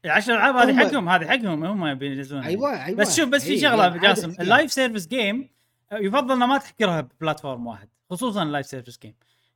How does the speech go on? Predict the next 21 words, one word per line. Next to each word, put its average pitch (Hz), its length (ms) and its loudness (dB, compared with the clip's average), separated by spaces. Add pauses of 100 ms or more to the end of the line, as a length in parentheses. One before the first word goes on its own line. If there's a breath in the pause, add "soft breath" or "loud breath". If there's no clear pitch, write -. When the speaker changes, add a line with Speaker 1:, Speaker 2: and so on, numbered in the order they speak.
Speaker 1:
يعني، 123 220 -8
ينزلها 151 360 -4
على 131 120 -2
الموبايل، 139 360 -6
ينزلها 135 260 -8
على 123 100 -8
البي 131 120 -12
سي، 139 140 -12
ينزلها 131 320 -10
على 131 160 -8
كل، 135 100 -18
عرفت؟ 135 340 -16 (500)
ممكن 262 380 -6
تو-، 220 200 2
ترى 214 220 0
توجههم 208 500 -4
تغير. 180 420 -4 (960)
يعني، 147 180 -8
إحنا 208 140 -4
عندنا، 247 320 2
أوكي، - 460 -6